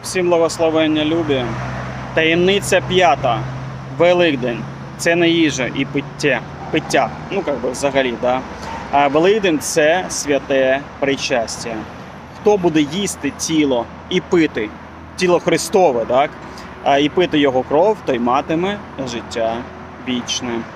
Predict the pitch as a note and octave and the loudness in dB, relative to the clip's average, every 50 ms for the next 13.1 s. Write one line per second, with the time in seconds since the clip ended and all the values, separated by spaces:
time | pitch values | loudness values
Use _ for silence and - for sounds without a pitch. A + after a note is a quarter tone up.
0 | - - - - - - - - D#3+ F3+ F#3+ F#3+ F3 - - E3+ D3+ - C3 B2+ | -16 -16 -16 -16 -16 -8 -2 2 4 4 4 4 4 2 0 -2 0 0 -2 -2
1 | A#2 B2+ C3+ B2 - D#3+ D#3+ D3+ D3 C#3+ - - - - - - - D3+ C#3+ C3+ | -2 -2 -4 -2 0 0 0 2 2 0 -2 -6 -12 -16 -8 -2 2 2 2 2
2 | - D#3+ D#3+ D#3+ D3+ C#3+ C#3 C3 - C#3+ B2+ - - D#3+ D#3+ F3 E3+ D#3 D#3 D#3 | 4 4 4 4 4 2 2 0 0 -2 -2 0 2 2 4 4 4 2 2 2
3 | D3 C#3+ C#3 C3 C3+ C3 - - - D#3 E3 F3 E3+ - - - - - C#3+ C#3 | 2 0 0 0 0 -2 -2 0 2 2 2 2 0 -2 -4 -4 -2 2 2 4
4 | C#3 C#3 C#3 D3 C#3 - - - - - - C#3+ C#3 B2+ A#2+ - - - - A2+ | 4 4 4 2 2 0 -4 -6 -4 0 2 4 4 2 2 -2 -6 -4 -4 -4
5 | - - - - - - - - - - - C#3+ C#3 F3 G#3+ A3+ - G3+ - - | -4 -6 -8 -8 -8 -8 -8 -8 -6 -4 -2 0 4 4 4 4 2 0 0 0
6 | G3+ G3 G3 G3 G3 G3+ F#3 E3 F3 E3+ D#3 C#3+ C#3 C3+ B2+ - C3 C#3 C3+ C3 | 0 2 2 0 0 2 2 4 6 6 6 4 2 0 0 0 0 2 4 4
7 | B2 A#2+ G#2 - B2 B2 B2 A#2+ A2 B2+ A#2+ - - - D#3 D#3+ E3 - - - | 4 2 0 -2 0 0 0 -2 -2 -4 -6 -4 0 0 0 0 0 -2 -6 -10
8 | - - - - - - - - D#3+ E3 F3 F3+ D#3 D#3+ E3+ E3 D#3 C#3 - - | -12 -12 -12 -12 -14 -8 0 2 4 4 4 4 2 2 4 4 4 2 2 0
9 | - C#3+ B2+ C3+ C3+ C#3+ D3+ D#3 D3+ - - - - - - D3+ D3+ D#3+ D#3+ - | 0 0 2 4 4 4 4 2 0 -4 -10 -12 -12 -8 -2 0 0 0 0 -2
10 | - - F3 D#3 C#3+ B2+ - - B2 G#2+ G2 - G#2 - - - - - - - | -4 0 2 2 2 2 0 -4 -6 -6 -6 -8 -10 -10 -12 -14 -14 -14 -14 -12
11 | - - D3+ - - E3+ D#3 D3+ C#3+ C#3 C3+ C3 B2+ A#2+ A2+ G#2 G2+ - - - | -6 -6 -4 2 4 4 4 6 4 4 4 2 0 0 -2 -4 -6 -10 -10 -12
12 | - - - - D#3+ F3+ F3+ G#3 F#3+ F#3 F3+ E3+ D#3+ D3+ D3+ C#3+ C#3 C3+ C3+ C3 | -12 -10 -4 0 0 0 2 2 2 4 4 4 4 4 4 2 2 2 0 0
13 | C3 | -4